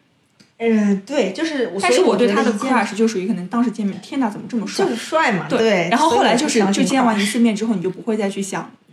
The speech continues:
Speaker 1: 嗯。
Speaker 2: 就你会，就是放，就你说的那种，
Speaker 1: 嗯。
Speaker 2: 放弃的那个成本实在太低了。
Speaker 1: 对，就是啊。就算现在小白，
Speaker 2: 嗯。
Speaker 1: 就是你，就像小白说在这儿，你说我可能 crush 一下，但是你要真要是说成男，嗯，就是谈恋爱，那肯定要先试一下，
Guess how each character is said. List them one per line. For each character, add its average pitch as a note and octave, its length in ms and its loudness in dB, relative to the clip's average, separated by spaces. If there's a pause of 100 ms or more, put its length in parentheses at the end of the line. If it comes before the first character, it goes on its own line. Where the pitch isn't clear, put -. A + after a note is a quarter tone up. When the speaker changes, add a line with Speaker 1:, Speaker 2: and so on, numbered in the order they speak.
Speaker 1:
嗯。 F#3+ 360 -4
Speaker 2:
就 C4+ 120 -4
你 A3 80 4
会， A3+ 280 0
就 B3 140 -2
是 A#3 60 -2
放， - 260 -6
就 C#4+ 80 -6
你 A#3+ 140 4
说 G#3 180 -4
的 G3+ 60 0
那 G3+ 120 0
种， D#3+ 140 -6 (220)
Speaker 1:
嗯。 A3 120 -10
Speaker 2:
放 B3 160 2
弃 B3 140 0
的 F#3 180 0 (140)
那 G#3+ 100 -2
个 F#3+ 220 -8
成 F#3 240 -8
本 G#3 100 -4
实 F#3 140 -10
在 F#3+ 100 -6
太 G3 220 -12
低 F3+ 240 -8
了。 F#3 240 -12
Speaker 1:
对， A3+ 240 -6
就 A3 80 -10
是 A3 140 -10
啊。 - 100 -12 (540)
就 C#4 120 -8
算 C#4 160 0
现 C#4 140 -4
在 C4 100 2
小 - 240 -2
白， F#3 500 -2
Speaker 2:
嗯。 G#3 100 -2
Speaker 1:
就 B3 80 2
是 A#3 80 4
你， F#3 280 -2 (160)
就 G#3+ 140 -12
像 A#3+ 180 0
小 F#3 300 -2
白 F#3+ 220 0
说 A#3+ 140 0
在 A3 160 0
这 G#3 100 -2
儿， G3+ 80 0
你 F#3 80 0
说 A#3+ 260 -2 (280)
我 G#3+ 100 -2
可 B3 120 -4
能 G3+ 140 2
crush A#3 340 -2
一 G3 40 -2
下， F3 160 0
但 A3 180 -2
是 A#3 200 -2 (220)
你 G3+ 80 -2
要 G#3 120 4
真 C#4+ 160 -4
要 C4+ 160 2
是 A#3+ 120 -2
说 A#3+ 180 -2
成 G#3+ 200 -4
男， G#3+ 340 -2
嗯， G3 140 -4 (1080)
就 A3 100 -4
是 G3+ 120 -6
谈 G3 220 -4
恋 C4 120 -2
爱， B3+ 120 -2
那 A#3 100 -4
肯 A#3 100 -10
定 E3 100 -8
要 F3 120 -6
先 A3+ 160 -6
试 A#3+ 240 -6
一 F3 80 -6
下， - 140 -18